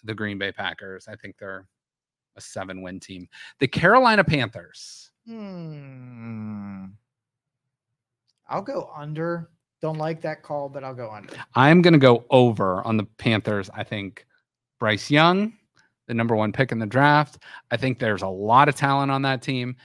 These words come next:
Speaker 1: And I think the N F C is just a weaker conference. So I'm gonna go with them. The New York Giants, who made
Speaker 2: Oh.
Speaker 1: it to the playoffs last year, knocked off the Vikings.
Speaker 2: Yeah, I'll go over.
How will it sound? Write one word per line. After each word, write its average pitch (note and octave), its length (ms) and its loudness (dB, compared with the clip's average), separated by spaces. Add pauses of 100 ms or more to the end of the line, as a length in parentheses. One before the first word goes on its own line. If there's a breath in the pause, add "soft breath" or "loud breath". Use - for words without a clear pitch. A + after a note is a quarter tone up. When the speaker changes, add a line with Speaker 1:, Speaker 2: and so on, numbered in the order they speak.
(160 soft breath)
Speaker 1:
And C3 100 -6
I - 20 -2
think D#4+ 220 -4
the F#4+ 80 2
N E3+ 100 0
F C#3+ 100 0
C D3 200 -6
is A2 160 -12
just A2 240 -16
a G#2 40 -14
weaker G#2 360 -12
conference. F#2+ 500 -10
So A#2 120 -6
I'm A2+ 120 -2
gonna B2+ 120 -2
go A2+ 120 -2
with G2+ 120 -8
them. F2+ 200 -10 (280 loud breath)
The C3+ 80 -6
New C3 120 -2
York G#3 240 2
Giants, C3 680 -2
who D3 80 -6
made D#3 160 2
Speaker 2:
Oh. - 20 0
Speaker 1:
it A3+ 80 -6
to - 80 -4
the A3+ 80 0
playoffs G3 340 0
last B2 240 -2
year, A#2+ 100 -6
knocked A#2 260 -2
off B2+ 100 -2
the D#3 80 -14
Vikings. A2+ 640 -8
Speaker 2:
Yeah, D#3+ 160 -16
I'll C#3+ 80 -16
go D#3 200 -14
over. C3 260 -20